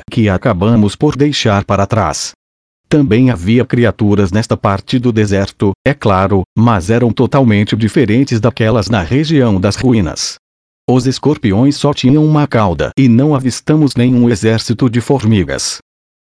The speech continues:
Os vermes de areia agora tinham a grossura no máximo do mesmo tamanho que a cintura de Elina Lise. Além disso, não parecia haver nenhum morcego gigante batendo asas à noite. Vimos alguns lagartos aqui e ali,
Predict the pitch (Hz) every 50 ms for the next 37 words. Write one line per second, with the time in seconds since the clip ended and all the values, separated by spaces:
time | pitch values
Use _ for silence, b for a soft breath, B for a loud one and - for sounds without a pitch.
0 | _ - 135 135 104 87 82 87 104 113 127 120 117 117 117 110 113 113 120 123
1 | 120 113 98 80 64 60 - - 131 131 123 107 107 107 107 113 113 107 - -
2 | - 151 160 151 139 131 123 90 117 117 147 - - 139 131 131 131 123 135 139
3 | 117 85 78 80 - - 101 101 104 117 - 110 110 123 175 160 113 120 143 139
4 | 131 139 143 - 156 131 110 95 95 98 98 98 95 - - 95 85 110 - -
5 | 170 151 - 131 120 117 117 113 107 113 117 113 113 123 117 101 87 90 123 117
6 | 107 - 62 65 - _ _ _ _ _ _ _ _ _ - 87 73 78 92 135
7 | 175 156 120 113 113 107 - - 110 95 - - 98 107 135 131 123 - 135 131
8 | 131 135 - - - 117 104 98 120 131 139 127 113 110 127 113 117 131 135 135
9 | 123 147 147 135 131 131 - - - 107 104 98 110 113 104 123 131 113 107 104
10 | 104 101 - 127 117 143 143 - - 131 117 117 107 107 95 110 104 98 123 113
11 | 107 113 113 98 85 - - - 60 - _ _ _ _ _ _ _ _ _ -
12 | 82 85 92 123 147 147 147 139 127 127 117 104 92 107 131 120 101 104 107 117
13 | 107 87 101 98 98 - - 101 85 - 131 120 - - 143 156 160 151 120 123
14 | 131 123 101 95